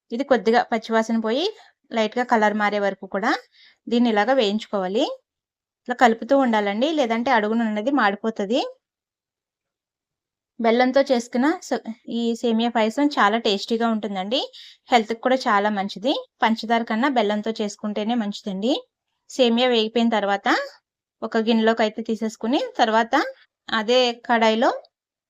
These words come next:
వాటర్ వేసుకున్నాను నేను. హాఫ్ లీటర్ వరకు వాటర్ వేసుకుని, ఆ వాటర్ కొంచెం మరిగిన తర్వాత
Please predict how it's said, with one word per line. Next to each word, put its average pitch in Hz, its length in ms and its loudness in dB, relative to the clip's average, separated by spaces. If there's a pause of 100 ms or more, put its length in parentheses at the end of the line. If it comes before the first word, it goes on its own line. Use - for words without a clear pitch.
(260)
వాటర్ 214 360 4
వేసుకున్నాను 196 540 -4
నేను. 202 220 -2 (120)
హాఫ్ 226 240 6
లీటర్ 220 300 -2
వరకు 208 260 0
వాటర్ 214 360 2
వేసుకుని, 226 480 -2 (640)
ఆ 214 60 -2
వాటర్ 220 300 6
కొంచెం 240 300 -2
మరిగిన 208 320 0
తర్వాత 196 420 0